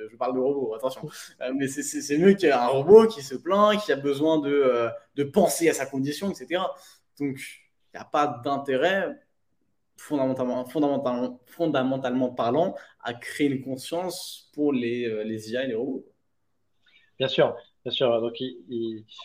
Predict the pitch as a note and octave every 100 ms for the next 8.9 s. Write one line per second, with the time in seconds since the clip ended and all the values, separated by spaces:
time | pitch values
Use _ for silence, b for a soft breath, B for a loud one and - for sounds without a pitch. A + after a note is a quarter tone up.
0 | B _ A#2+ - D3 D3+ C3+ B2 D3 C#3+
1 | C#3+ C#3+ D3 C3+ C#3 A#2+ - C3 - E3
2 | D#3 D#3 C#3 C3 D3+ D#3+ D#3 B2 A2 G#2+
3 | A2 A2 - - A2 A2+ C3+ B2 C3 C3
4 | A#2 G#2 G2 - _ _ _ _ D#3 D#4+
5 | E3+ C#3+ C#3+ - D3+ D#3 C3+ C3 C3 C3
6 | B2 D3 C#3+ A#2 A2 G#2+ - A#2 A2+ A#2+
7 | A#2 A#2+ A#2+ C3 A#2 A#2+ A2+ - _ _
8 | _ G#2+ - - C3 C3 - C3+ A2+